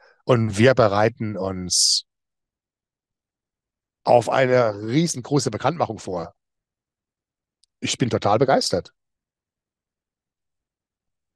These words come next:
Heute ha-, gibt's in unserer Community schon vierundzwanzigtausend Leute, die ein Gründerpaket, ein Founders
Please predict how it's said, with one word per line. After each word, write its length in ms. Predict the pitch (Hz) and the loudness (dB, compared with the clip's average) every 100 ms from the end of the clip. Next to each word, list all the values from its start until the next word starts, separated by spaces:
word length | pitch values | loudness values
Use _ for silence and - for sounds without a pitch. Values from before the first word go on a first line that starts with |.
| _ _ _ _ _ _ _ _ _ _ _ _ _ _ _ _ _ _ _ _ | _ _ _ _ _ _ _ _ _ _ _ _ _ _ _ _ _ _ _ _
Heute 300 | - 123 117 | -2 2 4
ha-, 100 | 113 - | 2 0
gibt's 340 | 117 147 - | 0 2 2
in 80 | 127 | 2
unserer 320 | 147 135 - | 2 2 0
Community 680 | - 123 107 139 131 - 117 | 0 0 2 4 2 2 0
schon 180 | - 104 | 0 -2
vierundzwanzigtausend 1700 | - 185 165 143 135 123 - 117 - - - _ - 147 160 135 110 | 0 2 2 2 0 0 -2 -6 -8 -16 -20 _ 0 2 2 -2 -6
Leute, 320 | 117 123 139 | -6 -4 -4
die 220 | 117 120 | -4 -4
ein 100 | 104 | -6
Gründerpaket, 840 | 98 120 139 139 135 - 120 117 113 | -8 -8 -4 -4 -4 -6 -4 -4 -2
ein 220 | 180 208 | -2 0
Founders 460 | 113 120 117 110 | -2 -2 -4 -6